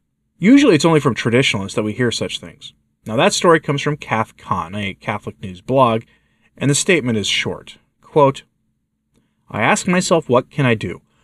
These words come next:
What is our task? More people than ever have turned their backs on the Catholic Church, as some see it as a danger to society. Cardinal Reinhard Marx is now shocked and also a, a little at a loss. More than half a million people left the Catholic Church last year,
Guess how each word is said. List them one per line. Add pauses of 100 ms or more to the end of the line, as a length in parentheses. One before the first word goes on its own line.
(180)
What
is
our
task? (580)
More
people
than
ever
have
turned
their
backs
on
the
Catholic
Church,
as
some
see
it
as
a
danger
to
society. (500)
Cardinal
Reinhard
Marx
is
now
shocked
and
also (320)
a,
a
little
at
a
loss. (460)
More
than
half
a
million
people
left
the
Catholic
Church
last
year,